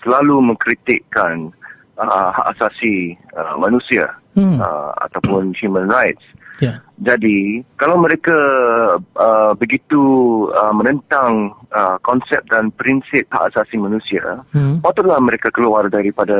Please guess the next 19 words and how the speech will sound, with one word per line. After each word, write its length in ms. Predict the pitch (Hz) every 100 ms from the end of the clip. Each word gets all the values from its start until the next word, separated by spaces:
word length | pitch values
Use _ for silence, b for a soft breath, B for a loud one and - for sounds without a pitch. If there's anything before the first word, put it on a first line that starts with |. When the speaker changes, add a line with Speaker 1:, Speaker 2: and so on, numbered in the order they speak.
| 98 98 95 -
Speaker 1:
uh, 480 | 98 101 95 92
United 320 | 85 117 110 107
Nations. 480 | 110 - 143 90
Speaker 2:
Ya. 160 | - - -
Speaker 1:
Kerana, 480 | 117 139 107 120 - B B B -
uh, 160 | 110 98
apa 80 | 139
ni, 240 | 156 110
uh, 560 | - 107 104 101 98 98 -
Charter 320 | 123 - 156
United 320 | 127 117 101
Nations, 480 | 95 92 90 85 113 -
dokumen 400 | 110 - 139 101
yang 240 | 110 113 110
menubuhkan 560 | 123 120 117 139 110 - _ -
semua, 800 | 110 113 113 110 104 104 98 101 101
uh, 160 | 95 -
ahli-ahli, 720 | 113 95 107 113 110 101 92
uh, 560 | 80 87 87 85 82